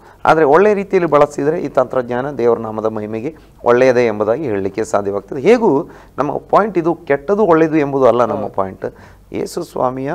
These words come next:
Speaker 1: ಅಥವಾ ದೇವರ ವಾಕ್ಯದ ಪ್ರವಾದನೆ. ಅಂತ್ಯಕಾಲದಲ್ಲಿ ತಂತ್ರಜ್ಞಾನದಲ್ಲಿ ಕೂಡ ಬಹಳಷ್ಟು ಬೆಳವಣಿಗೆ ಆಗ್ತದೆ.
Speaker 2: ಓಕೆ, ಪ್ರೀತಿಯ ವೀಕ್ಷಕರೇ, ನಿಜವಾಗಿ ಅಂತ್ಯಕಾಲದ ಸೂಚನೆಯಲ್ಲಿ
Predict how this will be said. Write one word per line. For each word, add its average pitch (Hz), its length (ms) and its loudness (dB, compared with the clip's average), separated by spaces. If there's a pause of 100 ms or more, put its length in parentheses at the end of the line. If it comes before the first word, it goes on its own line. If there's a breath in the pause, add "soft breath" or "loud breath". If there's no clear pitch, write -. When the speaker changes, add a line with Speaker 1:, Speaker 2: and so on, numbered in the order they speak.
Speaker 1:
ಅಥವಾ 120 260 -2
ದೇವರ 120 300 0
ವಾಕ್ಯದ 113 380 -4
ಪ್ರವಾದನೆ. 151 640 -4 (100)
ಅಂತ್ಯಕಾಲದಲ್ಲಿ 110 720 -6 (380 loud breath)
ತಂತ್ರಜ್ಞಾನದಲ್ಲಿ 110 720 0
ಕೂಡ - 180 -6 (380 loud breath)
ಬಹಳಷ್ಟು 113 440 -6
ಬೆಳವಣಿಗೆ 95 480 -2
ಆಗ್ತದೆ. - 600 -8 (440)
Speaker 2:
ಓಕೆ, - 440 -16 (180)
ಪ್ರೀತಿಯ 196 320 -4
ವೀಕ್ಷಕರೇ, 156 640 -6
ನಿಜವಾಗಿ 143 640 -8
ಅಂತ್ಯಕಾಲದ 147 720 -12
ಸೂಚನೆಯಲ್ಲಿ 151 920 -16